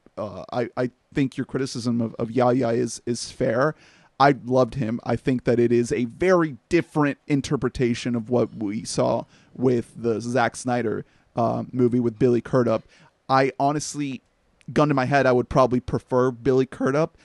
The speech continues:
and that representation of, of Manhattan, uh, the way they made him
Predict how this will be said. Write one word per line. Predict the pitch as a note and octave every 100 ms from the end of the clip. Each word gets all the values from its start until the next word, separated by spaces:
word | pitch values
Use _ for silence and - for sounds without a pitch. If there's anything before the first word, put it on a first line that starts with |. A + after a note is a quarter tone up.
| _ _
and | C#3 B2+ A2+ -
that | A#2+ B2+ A#2+
representation | B2 A#2+ A#2 A#2 A2+ B2+ A2+ A#2
of, | A2 -
of | A2+ A2+
Manhattan, | A2 A2 A2 - B2+ C#3 - _ _
uh, | A2+ A2
the | A2+
way | A#2 A2+
they | A2+
made | A2+ A2+
him | G#2+ A#2